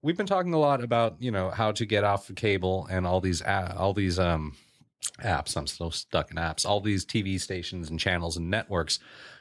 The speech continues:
are basically unbundling and offering apps that you pay for yourself, so you can just get them direct, which will probably end up costing more money than the cable package does at the end of the day, because that's how this always works.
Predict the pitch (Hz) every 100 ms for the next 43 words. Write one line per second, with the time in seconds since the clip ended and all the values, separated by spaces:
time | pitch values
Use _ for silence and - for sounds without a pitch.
0 | - 104 101 98 85 104 101 113 101 92
1 | 98 90 90 87 92 87 78 80 - 87
2 | 80 82 82 - 76 85 92 82 - 85
3 | 90 92 87 - 90 80 - 80 76 82
4 | 80 - 85 82 85 87 76 - 80 76
5 | 78 78 92 85 85 80 82 - 82 -
6 | 95 - 85 - 90 85 85 80 80 80
7 | 82 - 92 78 80 71 82 - 82 82
8 | - 78 - 87 82 78 80 80 76 -
9 | - 80 71 78 76 73 73 87 85 76
10 | 69 71 85 -